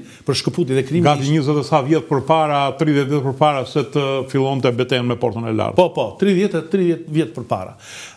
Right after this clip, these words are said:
Speaker 1: Dhe ajo është marrëveshja është me nënt, më falni, tet dispozita, dhe thot, "Unë do të shkëputem, por kërkoj nga ju si një fuqi e madhe, që jeni, të më mbështesni ushtarakisht derisa unë të zëvendësoj dhe të spastroj plotësisht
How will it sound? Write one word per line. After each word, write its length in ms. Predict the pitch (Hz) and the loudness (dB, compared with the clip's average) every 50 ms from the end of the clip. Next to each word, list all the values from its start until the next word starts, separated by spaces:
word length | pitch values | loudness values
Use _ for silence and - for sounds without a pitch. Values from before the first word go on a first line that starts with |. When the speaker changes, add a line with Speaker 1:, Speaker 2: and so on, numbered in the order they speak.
| _ - | _ -2
Speaker 1:
Dhe 240 | 123 147 151 143 - - - - - | 0 2 2 0 -2 -10 -16 -12 -6
ajo 240 | - 147 156 180 185 | -2 2 2 2 2
është 120 | 165 - | 0 -2
marrëveshja 440 | - 156 151 165 160 - - 143 139 | -4 -4 -2 -2 -2 -2 -2 -2 -2
është 180 | 139 135 - 131 | -2 -4 -4 -4
me 160 | 127 127 110 - - - - - - - - - | -4 -4 -4 -6 -10 -20 -20 -20 -20 -10 -4 0
nënt, 320 | 143 170 185 165 135 - - - - - _ _ _ _ _ _ _ _ - | 0 2 2 0 -4 -8 -14 -20 -20 -20 _ _ _ _ _ _ _ _ -4
më 140 | 139 135 | -4 -2
falni, 260 | - 147 127 117 120 107 - | 0 -2 -2 -2 -4 -6 -2
tet 280 | - 180 147 - - - - - - _ _ _ - | -2 -2 0 -2 -6 -14 -20 -20 -20 _ _ _ -4
dispozita, 680 | 113 113 - - - 110 95 107 113 104 - 190 - - - - _ _ - - - - - | -4 -4 -2 -2 -4 -4 -2 -2 -2 0 0 0 0 -2 -12 -20 _ _ -20 -20 -14 -8 -6
dhe 80 | 147 | -6
thot, 300 | 131 - - 139 127 - - - - - | -4 0 0 0 0 -2 -10 -12 -4 0
"Unë 160 | 170 175 175 | 0 0 0
do 80 | 147 | -2
të 140 | 131 - - | -6 -10 -12
shkëputem, 400 | - - - 143 117 - 123 - - - - - - - - - - - | -12 -6 -4 -4 -4 -4 -4 -8 -8 -12 -20 -20 -20 -20 -20 -20 -2 4
por 280 | - 165 175 214 247 - - - - - - - _ _ - | 4 4 4 4 -2 -8 -12 -20 -20 -20 -20 -20 _ _ -2
kërkoj 320 | 156 127 - 202 202 208 | -2 0 2 2 2 4
nga 100 | 208 180 | 4 2
ju 200 | 165 160 170 214 | 2 2 0 -2
si 160 | - - 160 156 | -2 -4 -4 -4
një 40 | 139 | -4
fuqi 340 | - 160 131 - 156 135 123 | -2 -4 -2 0 0 0 0
e 40 | 117 | 0
madhe, 380 | 127 127 117 110 104 131 185 254 - - - _ _ _ _ | -2 -4 -4 -4 -4 -6 -6 -6 -8 -16 -20 _ _ _ _
që 80 | - 117 | -4 -4
jeni, 200 | 120 151 220 285 - - - - - - - | -2 -2 -4 -6 -8 -14 -20 -20 -18 -8 -2
të 80 | 156 | -2
më 100 | 151 147 | 0 0
mbështesni 440 | 139 151 - - 208 - - - 170 | 0 -2 -2 0 -2 -2 0 -2 -4
ushtarakisht 460 | 135 - 170 151 147 - - 175 135 | -2 -2 -4 -4 -4 -2 -2 -2 2
derisa 260 | 123 190 190 180 190 196 | 2 2 2 2 0 -2
unë 100 | 185 151 | -2 0
të 60 | 147 | 0
zëvendësoj 380 | 147 180 180 170 - 208 202 | 0 0 0 0 0 0 2
dhe 100 | 165 170 | 2 0
të 40 | 165 - - - | -2 -4 -4 0
spastroj 360 | - 165 - - 190 180 - - - - - - _ _ _ _ _ _ _ _ _ _ - | 0 0 0 0 -2 -2 -2 -2 -6 -18 -20 -20 _ _ _ _ _ _ _ _ _ _ -2
plotësisht 680 | 151 151 160 151 - - - - 240 - - - - | 2 2 2 0 0 -4 -2 0 0 -2 -2 -6 -14